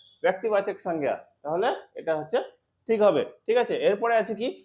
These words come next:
লড়কা শব্দ সে বানা ভাববাচক সংজ্ঞা কনসা হ্যায়? তাহলে লড়কা যে শব্দ আছে বা শব্দটা আছে, সেই শব্দ দিয়ে তৈরি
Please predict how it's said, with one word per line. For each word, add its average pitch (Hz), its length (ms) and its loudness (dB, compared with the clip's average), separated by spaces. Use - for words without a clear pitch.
লড়কা 180 380 2
শব্দ 185 240 0
সে 190 80 2
বানা 147 280 -2
ভাববাচক 196 640 2
সংজ্ঞা 147 360 0
কনসা 220 360 0
হ্যায়? 151 200 -2
তাহলে 123 280 -2
লড়কা 185 380 2
যে 220 120 2
শব্দ 170 360 -2
আছে 127 200 -2
বা 117 100 -2
শব্দটা 180 420 0
আছে, 120 200 -8
সেই 202 100 6
শব্দ 175 260 2
দিয়ে 226 140 6
তৈরি 180 300 2